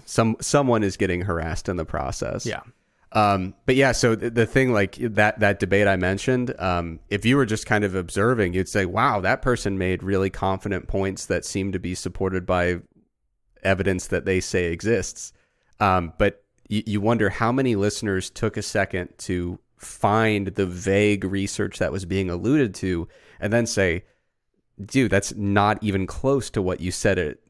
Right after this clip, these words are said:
Speaker 1: it was showing," you know, within the debate. Like, if you actually dug into the resources, uh, you would find that this debate was built out of, like, a, a house of cards and just kinda glued together with, like, you know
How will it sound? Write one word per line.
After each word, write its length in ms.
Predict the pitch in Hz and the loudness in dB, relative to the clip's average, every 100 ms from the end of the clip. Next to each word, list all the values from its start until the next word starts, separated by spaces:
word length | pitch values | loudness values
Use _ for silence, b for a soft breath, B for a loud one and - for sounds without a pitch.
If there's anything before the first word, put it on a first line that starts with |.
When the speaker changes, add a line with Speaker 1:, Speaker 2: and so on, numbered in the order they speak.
| _ | _
Speaker 1:
it 160 | 101 87 | -4 0
was 180 | 90 - | -2 -2
showing," 580 | - 117 87 76 107 - | 2 2 2 -4 -10 -4
you 80 | 95 | -2
know, 100 | 90 | 0
within 300 | 92 98 92 | 0 -2 -4
the 80 | |
debate. 420 | 87 87 104 95 71 | -6 -2 0 0 -4
Like, 180 | 87 | -6
if 100 | 92 | -4
you 120 | 104 101 | 2 2
actually 320 | 95 - 95 | 2 -2 -2
dug 240 | 95 95 | 0 0
into 160 | 95 90 | 0 -2
the 140 | 90 | -2
resources, 800 | 104 139 - 87 - 85 80 - b b b | -2 -4 -4 -4 -4 -8 -8 -12 b b b
uh, 380 | 92 85 80 73 - - | -2 0 -2 -4 -8 -10
you 240 | 107 90 | -8 0
would 100 | 95 | 0
find 260 | - 95 90 | 2 0 2
that 80 | 87 | 0
this 160 | 104 - | -2 -2
debate 360 | 87 104 110 | -2 2 2
was 200 | 95 85 | 0 -8
built 280 | - 101 87 | -2 0 2
out 200 | 90 87 | 0 0
of, 120 | 85 | -2
like, 420 | 80 78 - - - - | -4 -6 -8 -18 -20 -10
a, 180 | 76 82 - | -8 -6 -6
a 40 | |
house 320 | - 98 - | -2 0 0
of 100 | - | -6
cards 460 | - 107 101 73 - | 0 2 2 0 -4
and 100 | 90 | -8
just 140 | 92 | -8
kinda 240 | - 90 87 | -4 -4 -2
glued 400 | - 98 95 87 | -2 0 -2 -4
together 480 | 92 95 98 95 | 0 2 2 0
with, 160 | 90 - | -2 -4
like, 320 | 82 82 - b b b | -6 -6 -10 b b b
you 140 | - 90 | -4 -2
know 280 | 80 80 | 0 -2